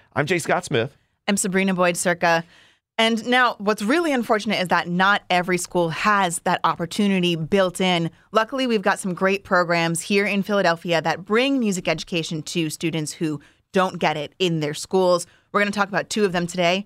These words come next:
Speaker 2: Rock to the Future and Play On Philly. They both have some exciting news happening right about now, so we'll get to that in a little bit.
Speaker 1: But first, if you happen to be driving into the city this morning, and you might have noticed that ninety-five South was closed for a stretch down near the sports complex over near the Wells Fargo Center and,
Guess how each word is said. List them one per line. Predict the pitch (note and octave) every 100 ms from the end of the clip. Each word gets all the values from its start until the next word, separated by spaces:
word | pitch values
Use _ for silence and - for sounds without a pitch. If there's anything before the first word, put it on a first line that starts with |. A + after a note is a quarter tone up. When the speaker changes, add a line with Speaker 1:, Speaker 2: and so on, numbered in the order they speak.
| -
Speaker 2:
Rock | - F3+ F#3
to | -
the |
Future | G3 G#3 G3 B3 B3+
and | E3+ D3+ -
Play | - F#3+
On | F3+ E3+
Philly. | F3 F#3+ F#3+ A3+ A#3+ - _ -
They |
both | G#3+ A#3+
have | A#3 G#3
some | G#3
exciting | F#3 - A3 G#3 G#3
news | G#3 G#3+
happening | G3+ F#3 F3 F3 E3
right | E3+
about | E3 D#3
now, | E3 E3
so | F3
we'll | F#3
get | G3 B3+
to | A3
that | G3 E3
in | E3
a |
little | D#3 D3+
bit. | C#3+ - _ _ _ _ _ _ -
Speaker 1:
But | A#2
first, | - E3+ E3+ -
if | C3 D#3+
you | F#3
happen | E3+ C#3+ F3 G3+
to | F3
be | E3+
driving | C3+ C#3+ C3
into | B2+ A#2
the | G2+
city | C3+ A#2
this | G2+ E2+
morning, | F2 D#2+ D#2 D#2 _ _
and | B2 A#2+
you | A2+
might | C3 E3
have | D3
noticed | C3+ A#2+ A2 -
that | G#2 G2 F#2+
ninety-five | A2 A#2+ - G#2 -
South | A2+ F#2+ -
was | F#2+
closed | - - A#2+ A2+ G#2
for | - F#2
a |
stretch | - G2 F#2 -
down | - F2+ F#2
near | F2+ E2+
the | E2+
sports | - C3 A#2
complex | G#2 F2 E2 - E2+
over | D#2+
near | E2
the | F2
Wells | F2 F2+
Fargo | F#2+ F2+ F2
Center | - F2+ F2 E2+
and, | E2